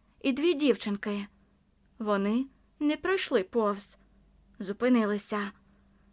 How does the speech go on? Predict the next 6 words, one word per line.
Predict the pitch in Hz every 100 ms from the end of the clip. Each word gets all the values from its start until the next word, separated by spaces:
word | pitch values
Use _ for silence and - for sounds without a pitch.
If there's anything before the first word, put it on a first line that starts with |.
| _
Хлопці | - - 214 208 - 214
відігнали | 214 226 214 214 202
хазяїна | 214 202 208 269 285 214
з | 196
його | 214 220
собакою. | - 262 247 208 220 208 202